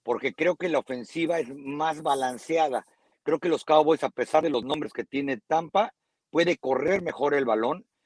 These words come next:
creo que puede repartir mejor la bola. Hoy Dak Prescott le envió pases a diez receptores diferentes, y creo que la defensa, y lo mostró precisamente contra Tampa, eh, puede sacar jugadas cuando ya les avanzaron,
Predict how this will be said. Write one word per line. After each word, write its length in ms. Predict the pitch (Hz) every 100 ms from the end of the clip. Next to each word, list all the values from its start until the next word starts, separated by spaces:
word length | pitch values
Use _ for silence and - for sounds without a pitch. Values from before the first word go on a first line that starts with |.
| _
creo 160 | - 151
que 120 | 170
puede 240 | - 160 151
repartir 680 | 131 - 123 117 - 233
mejor 320 | 196 147 143 143
la 100 | 120
bola. 340 | 123 151 175
Hoy 160 | 143 160
Dak 220 | 156 -
Prescott 360 | 165 165 - 151
le 60 |
envió 220 | 127 135
pases 420 | 147 156 151 165 -
a 120 | 127
diez 280 | 120 156 190
receptores 680 | 175 - - _ 160 165 131
diferentes, 800 | 123 - 113 135 143 202 226 - _ _ _ _ -
y 120 | 165
creo 200 | 247 262
que 120 | 254
la 120 | 240
defensa, 680 | 196 - 214 220 190 240 254 -
y 100 | 156
lo 120 | 156
mostró 340 | 156 - 214
precisamente 640 | - 175 190 185 185 175
contra 300 | 185 180 190
Tampa, 440 | 190 202 180 202 226 _ _ _ _ -
eh, 260 | - 180 165 -
puede 300 | 220 240 208
sacar 560 | - 165 _ - 196
jugadas 760 | - 160 147 170 170 185 - - _ _ _ _
cuando 320 | - 139 143
ya 220 | 139 160 175
les 200 | 175 151
avanzaron, 760 | 131 131 117 151 156 180 208